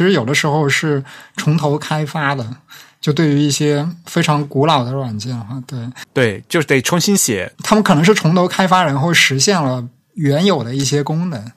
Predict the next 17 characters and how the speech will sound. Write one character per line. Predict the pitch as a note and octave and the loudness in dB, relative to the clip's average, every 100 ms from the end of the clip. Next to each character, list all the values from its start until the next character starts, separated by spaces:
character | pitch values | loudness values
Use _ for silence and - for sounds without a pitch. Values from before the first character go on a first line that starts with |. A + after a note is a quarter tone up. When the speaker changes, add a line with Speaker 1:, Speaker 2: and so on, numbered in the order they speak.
| - | -4
Speaker 1:
但 | F3+ E3 | 2 4
其 | |
实 | E3 | 4
这 | E3+ G3 | 4 2
个 | |
功 | F#3 F3+ | 2 2
能 | C#3 | 2
已 | |
经 | A#2 C#3+ | 2 0
不 | C#3+ | 2
是 | F#3+ | 2
用 | E3 | 2
原 | B2 C3+ | 2 2
来 | C3+ | 2
的 | C#3+ D#3 | 0 0
代 | F#3+ C3 | 0 0
码， | A2 | -4